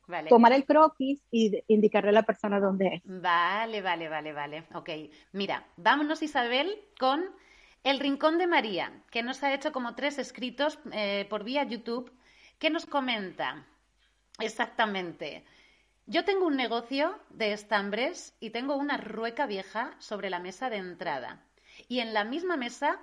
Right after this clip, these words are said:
Speaker 1: tengo a San Miguel, arcángel. Pero necesito más ventas y clientes nuevas". ¿Qué le decimos?
Speaker 2: Bueno, ubícate primero, no lo sé hacia qué coordenada está ubicada ese lugar que le tienes para Miguel.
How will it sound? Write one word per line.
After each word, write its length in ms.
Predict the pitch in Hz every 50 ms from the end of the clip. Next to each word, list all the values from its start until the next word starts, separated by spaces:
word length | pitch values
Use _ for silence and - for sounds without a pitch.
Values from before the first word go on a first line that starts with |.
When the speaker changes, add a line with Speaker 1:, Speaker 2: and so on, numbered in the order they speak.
| - _
Speaker 1:
tengo 360 | - 233 247 285 339 339 - -
a 120 | - 214
San 420 | 208 - - 233 202 202 196 196 196
Miguel, 440 | 190 185 180 185 185 170 156 151 - _
arcángel. 840 | 160 175 170 175 - 175 160 156 - - - 139 139 143 147 151 _ _ _ _ _ - - _
Pero 180 | - 277 269
necesito 480 | 277 277 277 285 302 294 285 - 294 311
más 180 | 302 302 294 294
ventas 560 | 240 247 220 202 - 185 165 170 - - _ _ _ _
y 140 | - -
clientes 600 | - 254 247 254 247 233 233 226 226 233 226 220
nuevas". 720 | 226 214 208 208 190 180 165 156 175 190 - - - - _ _ _ _ _ _ _ _ _ _ _ _ _ _ _ _ _ _ _ _ _ _ _ _ _ _
¿Qué 100 | - 233
le 80 | 233 233
decimos? 120 | 214 220 226
Speaker 2:
Bueno, 280 | 240 226 233 262 320 -
ubícate 760 | 269 247 214 226 214 - - 220 214 220 247 262 262 262 -
primero, 600 | _ 254 247 226 233 226 220 226 226 247 269 294 -
no 140 | 233 226 233
lo 120 | 247 262
sé 180 | 254 - - 294
hacia 260 | 294 294 - 269 233 -
qué 180 | _ 240 226
coordenada 500 | - 233 226 226 247 247 254 240 233 247
está 480 | 254 - _ - 190 190 190 190 190 - -
ubicada 560 | 220 214 220 220 - 208 202 208 220 226 226
ese 320 | - 202 214 - - 208
lugar 320 | 208 208 208 214 214 208 -
que 80 | 214
le 80 | 220 214
tienes 240 | - 208 208 220 _
para 200 | - 214 208 202
Miguel. 360 | 208 214 233 220 196 190